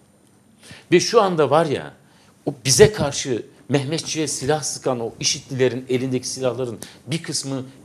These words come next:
bizim verdiğimiz silahlar. Şimdi burada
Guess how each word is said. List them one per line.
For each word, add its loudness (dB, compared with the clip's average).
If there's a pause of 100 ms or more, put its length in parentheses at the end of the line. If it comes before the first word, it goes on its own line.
(120)
bizim -4
verdiğimiz -8
silahlar. -18 (800)
Şimdi -4
burada 6